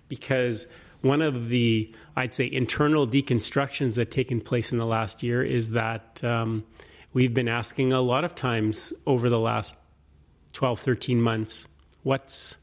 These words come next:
what does it mean to be the church when you physically can't gather together? It's not safe.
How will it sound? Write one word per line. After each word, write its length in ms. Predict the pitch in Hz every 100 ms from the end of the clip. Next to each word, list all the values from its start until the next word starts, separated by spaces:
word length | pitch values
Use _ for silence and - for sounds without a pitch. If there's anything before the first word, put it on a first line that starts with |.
| _ _ - - - - - _ -
what 80 |
does 100 | 151
it 80 | 190
mean 160 | 160 165
to 120 | 165
be 140 | 165
the 100 | 156
church 460 | 160 - 214 220 -
when 480 | 131 127 120 113 107 - - _ -
you 160 | 127 123
physically 540 | - 156 165 160 165
can't 300 | 151 151 139
gather 320 | 139 135 156
together? 480 | 156 139 120 117 -
It's 220 | 127 -
not 220 | 143 147 -
safe. 520 | 165 139 107 -